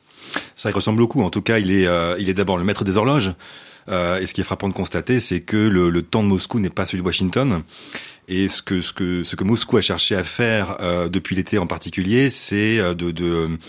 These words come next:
de, de moduler toutes ses, euh, initiatives diplomatiques avec le terrain militaire. On a vu en septembre que, euh, l'obtention du cessez-le-feu,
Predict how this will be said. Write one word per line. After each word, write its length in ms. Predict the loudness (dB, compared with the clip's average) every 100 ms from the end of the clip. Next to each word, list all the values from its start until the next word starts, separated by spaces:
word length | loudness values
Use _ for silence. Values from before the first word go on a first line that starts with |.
| -16 -14 -16 -14
de, 400 | -8 -2 0 0
de 100 | 0
moduler 540 | 2 2 2 2 2 2
toutes 260 | -2 -4
ses, 380 | -4 0 2 2
euh, 340 | 2 2 0 -2
initiatives 680 | -2 0 -2 0 -2 0 -2
diplomatiques 720 | -4 -2 -2 -2 -4 -6 -8
avec 340 | -4 -2 -2 -2
le 60 |
terrain 220 | -6 -2 0
militaire. 540 | -2 -2 -4 -4 -6 -16 -20 -16 -8
On 100 | -4
a 40 |
vu 120 | -2
en 80 | -2
septembre 460 | -2 0 0 0 0
que, 120 | 0
euh, 260 | 2 4 2
l'obtention 480 | 0 -2 -4 -2 -2
du 100 | -2
cessez-le-feu, 520 | -2 -4 -2 -2